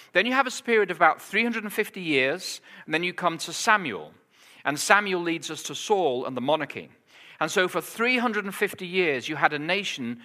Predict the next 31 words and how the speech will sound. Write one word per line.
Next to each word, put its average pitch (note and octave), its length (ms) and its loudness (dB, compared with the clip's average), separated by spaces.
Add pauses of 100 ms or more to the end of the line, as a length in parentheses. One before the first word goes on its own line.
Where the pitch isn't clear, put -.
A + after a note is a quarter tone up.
(160)
without D#3 440 2
a D3 80 -6
visible D3 500 -4
central C#3 480 -4
authority. D#3 460 0
Now, G#2+ 140 -2
we F3 100 -4
think F#3+ 160 -8
the C#3 80 -6
last C#3 260 2
week A2 200 -10
has D3+ 80 -12
been E3+ 180 -8
bad. F#3 260 2 (840)
Can E3 180 0
you F3 80 -2
imagine F3 400 2
living D3+ 160 -4
in D#3 80 -4
a C#3+ 60 -6
society C#3+ 540 2
without B2+ 220 0
a B2 60 -6
central C3 380 -6
authority B2+ 400 -6
for F#2+ 100 -14
three B2 300 -10
hundred A#2 240 -12
and G2+ 80 -18
fifty G#2+ 240 -16
years? F#2 400 -12